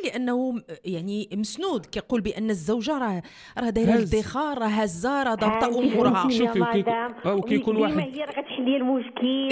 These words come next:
Speaker 3: ديما.
Speaker 2: <laughs> آه، لا، ولكن ك-، شي حيت
Speaker 1: <laughs>
Speaker 2: كتفقوا وكتحطوا الأرقام مشروكة بيناتكم، راه كلشي كيكون واضح بيناتكم.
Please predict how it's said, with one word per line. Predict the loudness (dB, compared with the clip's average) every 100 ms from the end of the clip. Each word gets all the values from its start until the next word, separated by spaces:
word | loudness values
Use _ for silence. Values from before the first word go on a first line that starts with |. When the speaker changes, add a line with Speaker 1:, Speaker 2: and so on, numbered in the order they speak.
| 0
Speaker 3:
ديما. | 2 2 4
Speaker 2:
<laughs> | 2 2 0
آه، | 0 0
لا، | 2 4
ولكن | 2 0 -2
ك-، | -4 -2 -2
شي | 0 0
حيت | 4 4
Speaker 1:
<laughs> | 4
Speaker 2:
كتفقوا | 2 -2 -2 -2 -2 -4 _ -10
وكتحطوا | -4 -2 -2 -4 -2 0
الأرقام | 0 0 0 -2
مشروكة | -2 0 2 2 0
بيناتكم، | 2 0 0 -2 -2 -4 -14 -14 -4
راه | 0 0
كلشي | 0 0 0
كيكون | -2 -2 0 2
واضح | 2 0 -2 -2
بيناتكم. | 0 2 0 -4